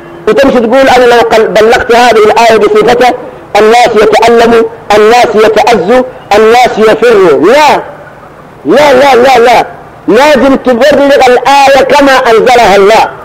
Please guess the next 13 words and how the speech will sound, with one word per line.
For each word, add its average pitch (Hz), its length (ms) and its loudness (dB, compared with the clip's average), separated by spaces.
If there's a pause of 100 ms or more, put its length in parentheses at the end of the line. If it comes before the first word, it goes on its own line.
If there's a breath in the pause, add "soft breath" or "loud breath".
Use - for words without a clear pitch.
(240)
لازم 254 380 0
تقرأها 254 680 0
وتبينها 247 480 2
كما 262 280 0
أراد 240 440 0
الله 220 300 2
وشاء 220 400 0
الله. 196 360 0 (800)
والخطاب 233 840 0
من 247 240 0
بعده 254 540 0
لورثة 254 580 0
الأنبياء، 240 800 0